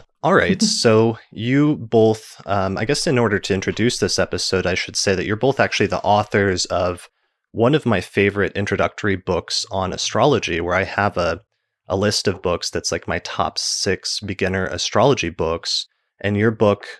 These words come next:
Speaker 1: from two thousand ten is on that list as one of the best books that I recommend to beginners, titled On the Heavenly
Speaker 2: Okay.
Speaker 1: Spheres,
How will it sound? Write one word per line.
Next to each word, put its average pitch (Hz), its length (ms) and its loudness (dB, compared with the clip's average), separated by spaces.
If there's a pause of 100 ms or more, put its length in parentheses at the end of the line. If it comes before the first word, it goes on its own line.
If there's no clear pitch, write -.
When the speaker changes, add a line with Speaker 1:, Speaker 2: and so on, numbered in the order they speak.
(120)
Speaker 1:
from 95 180 -4
two 110 160 -2
thousand 95 320 0
ten 90 240 -6
is - 140 -4
on 85 160 -2
that 85 200 -4
list 98 440 -2
as 85 100 -6
one 87 140 -4
of 82 80 -8
the 82 60 -6
best - 360 -2
books - 320 -4
that - 100 -6
I 85 40 0
recommend 82 460 -4
to - 80 -10
beginners, 95 440 -4
titled 87 300 -6
On 92 220 -4
the 90 80 -2
Heavenly 87 340 -4
Speaker 2:
Okay. - 80 -6
Speaker 1:
Spheres, 135 580 0